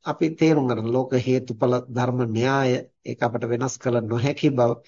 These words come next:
මේවා තේරුම් අරගෙන ඒවට ඔරොත්තු දෙන්න සිත පුහුණු කරනකොට ඒකෙන් ලොකු සතුටක්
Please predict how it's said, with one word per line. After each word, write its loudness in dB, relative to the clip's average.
මේවා 2
තේරුම් 4
අරගෙන 2
ඒවට 2
ඔරොත්තු -2
දෙන්න 2
සිත -4
පුහුණු 0
කරනකොට -4
ඒකෙන් -2
ලොකු -4
සතුටක් -6